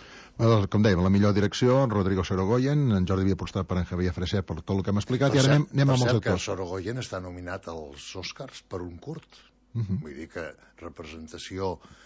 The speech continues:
Speaker 2: eh, espanyola i, entre cometes, una mica catalana, perquè Sorogoyen també participa... Bueno, El Reino era una, una, una pel·lícula
Speaker 1: Mm.
Speaker 2: on té, també hi havia una mica de participació d'aquí.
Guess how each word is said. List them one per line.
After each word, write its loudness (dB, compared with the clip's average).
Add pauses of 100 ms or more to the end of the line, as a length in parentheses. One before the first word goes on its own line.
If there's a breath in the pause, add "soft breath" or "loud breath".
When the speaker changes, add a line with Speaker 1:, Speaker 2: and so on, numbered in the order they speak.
(180 loud breath)
Speaker 2:
eh, -10 (1200 soft breath)
espanyola -8
i, -2
entre -4
cometes, -8
una -12
mica -10
catalana, -10
perquè -14
Sorogoyen -16
també -12 (460 loud breath)
participa... -12
Bueno, -12
El -16
Reino -12
era -12
una, -12 (440 loud breath)
una, -12 (540)
una -16
pel·lícula -10
Speaker 1:
Mm. -10
Speaker 2:
on -12
té, -14
també -16
hi -14
havia -14
una -14
mica -14
de -12
participació -14
d'aquí. -10